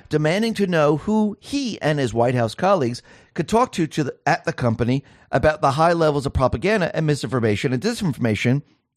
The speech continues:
of Amazon. How did the Biden White House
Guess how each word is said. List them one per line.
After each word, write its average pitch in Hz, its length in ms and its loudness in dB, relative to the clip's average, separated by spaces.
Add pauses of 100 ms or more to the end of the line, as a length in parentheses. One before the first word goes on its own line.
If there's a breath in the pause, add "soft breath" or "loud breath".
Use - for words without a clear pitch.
(120)
of 147 120 0
Amazon. 107 600 2 (440)
How 143 220 2
did 185 160 -2
the 160 80 -2
Biden 147 460 2
White 135 260 2
House 151 300 0